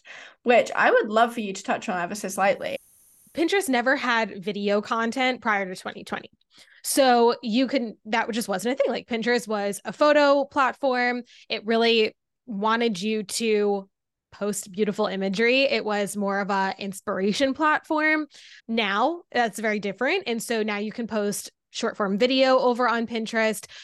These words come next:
Speaker 2: You can also post, like, carousel style posts over on Pinterest.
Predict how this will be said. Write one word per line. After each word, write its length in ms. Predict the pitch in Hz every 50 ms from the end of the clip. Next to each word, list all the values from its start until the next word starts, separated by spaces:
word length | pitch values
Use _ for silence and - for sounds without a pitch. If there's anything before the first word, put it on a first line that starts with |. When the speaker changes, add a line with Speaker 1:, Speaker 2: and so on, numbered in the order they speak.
| - -
Speaker 2:
You 100 | - 247
can 120 | - 254 233
also 260 | 220 220 214 - 240
post, 480 | - - 220 214 208 208 208 - - - _ -
like, 220 | - 226 190 190 _ -
carousel 600 | - - - 220 214 214 202 196 - 196 196 196 208
style 640 | - - 269 262 262 262 262 262 269 277 294 285 _ - - -
posts 340 | - 302 277 285 262 - -
over 220 | - 277 262 294 277
on 160 | 277 294 277
Pinterest. 560 | - 311 311 294 - 349 392 403 403 - -